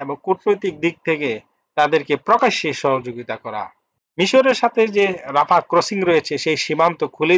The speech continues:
দিয়ে গাজাতে সব ধরনের সহযোগিতা প্রদান করা উচিত, নইলে এই ইসরায়েলকে থামানো যাবে না। ইসরায়েলকে যদি এই সুযোগে থামানো না যায়, তাহলে প্রত্যেকটা আরব রাষ্ট্রগুলির কপালে দুঃখ আছে।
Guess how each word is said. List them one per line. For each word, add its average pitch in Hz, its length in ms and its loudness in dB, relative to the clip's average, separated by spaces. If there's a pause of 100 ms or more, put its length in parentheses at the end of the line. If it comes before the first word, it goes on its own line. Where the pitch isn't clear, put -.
দিয়ে 135 180 -4 (520)
গাজাতে 170 420 2 (500)
সব 240 280 6 (120)
ধরনের 170 400 4
সহযোগিতা 143 500 0 (400)
প্রদান 127 260 -2 (120)
করা 95 180 -12 (880)
উচিত, 139 260 -10 (280)
নইলে 240 260 4 (100)
এই 233 140 0
ইসরায়েলকে 208 420 0
থামানো 160 340 4
যাবে 120 180 0
না। 113 40 -10 (100)
ইসরায়েলকে 220 420 0
যদি 208 200 0
এই 208 160 2
সুযোগে 185 360 -2
থামানো 170 260 4 (100)
না 135 80 4 (100)
যায়, 208 220 4 (360)
তাহলে 180 320 4 (480)
প্রত্যেকটা - 720 0 (140)
আরব 170 200 4 (100)
রাষ্ট্রগুলির 139 540 -8 (520)
কপালে 139 300 0 (120)
দুঃখ - 160 -6 (180)
আছে। - 200 -16